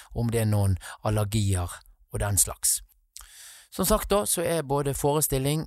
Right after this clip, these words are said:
og kortreist gratis. Men i Kristiansand, der er det sånn at, eh, dersom du ikke er medlem og har lese- og skrivevansker eller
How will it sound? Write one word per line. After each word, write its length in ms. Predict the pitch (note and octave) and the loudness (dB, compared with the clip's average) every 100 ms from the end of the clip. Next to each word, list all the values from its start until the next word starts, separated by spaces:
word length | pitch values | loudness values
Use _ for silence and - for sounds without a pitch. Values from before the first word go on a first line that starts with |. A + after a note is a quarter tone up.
| - C3 | -4 0
og 220 | A#2+ - | 0 0
kortreist 640 | - - - - G#2 - - _ C3 A#2 | 0 2 2 2 2 0 -6 _ -10 0
gratis. 600 | B2 A#2 - - - - - - - - - _ | 2 4 2 0 0 0 -4 -18 -18 -20 -20 _
Men 220 | E3+ G3 - | 0 0 0
i 120 | G3 - | -4 -2
Kristiansand, 720 | - F3+ - F3+ F3+ G3+ G#3+ F#3 - | 4 4 6 6 6 4 0 -6 -14
der 480 | - C#3 F3 D3 B2 - - - - | -6 2 4 2 0 -2 -4 -10 -2
er 200 | F3 C#3+ | 2 2
det 140 | A#2 A2+ | 2 4
sånn 300 | E3 D#3 E3+ - | 4 4 0 -2
at, 240 | C3 - | -2 2
eh, 160 | C3+ B2+ - | 0 0 -8
dersom 920 | C#3+ C3 F#3 - - C#3 C3+ C#3+ C3+ D3+ - | -16 0 2 6 6 6 4 0 -4 -8 -8
du 60 | - | -4
ikke 640 | E3+ - - E3 C#3 C#3 - _ - | -4 -4 0 0 0 -4 -12 _ -8
er 120 | B2+ | -2
medlem 520 | B2+ C3+ D3+ D3 C#3 C3+ | 2 2 2 0 0 -2
og 400 | - B2 A#2+ A#2+ | 2 4 4 4
har 320 | G#2+ B2 A2+ A2+ | 4 2 2 2
lese- 260 | A#2 B2+ C3 | 2 2 2
og 80 | A#2+ | 2
skrivevansker 800 | - B2 B2+ A#2+ A#2 - B2 - - - - _ | 0 0 2 2 2 2 2 0 -4 -8 -10 _
eller 480 | F3 D#3 C3+ C3+ C3+ | 2 2 2 2 0